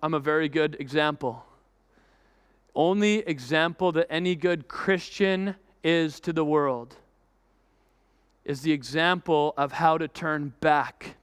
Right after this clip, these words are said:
to Jesus after we fail. <laughs> 'Cause it's that that changes lives.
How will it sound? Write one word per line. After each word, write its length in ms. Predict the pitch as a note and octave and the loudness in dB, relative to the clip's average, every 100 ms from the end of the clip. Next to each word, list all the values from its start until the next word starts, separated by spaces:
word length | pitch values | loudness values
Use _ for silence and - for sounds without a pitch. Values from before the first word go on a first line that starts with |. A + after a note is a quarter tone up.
| - | -10
to 120 | D3 | -8
Jesus 680 | B2 C#3+ B2 A#2 A2+ - - - | -2 -2 0 -8 -8 -20 -18 2
after 340 | C#3+ C#3+ D3 | 2 2 -8
we 120 | B2+ | -8
fail. 420 | A#2 - B2 G#2 - - | -8 -6 -6 -6 -10 -18
<laughs> 80 | D#3 _ _ _ _ _ _ _ _ _ _ _ _ _ _ _ _ _ _ _ _ _ - | -18 _ _ _ _ _ _ _ _ _ _ _ _ _ _ _ _ _ _ _ _ _ 0
'Cause 220 | E3+ D#3 | 0 2
it's 280 | E3 - - | -2 -2 -14
that 680 | C#3+ C3 F3+ G#3 - - - - _ _ _ - | -14 2 4 4 0 -16 -20 -20 _ _ _ -8
that 160 | E3+ - | -8 -4
changes 440 | E3 D#3+ C#3+ B2+ | -2 -2 -4 -4
lives. 600 | C#3 C#3+ G#2 - - - | 0 0 0 -12 -20 -20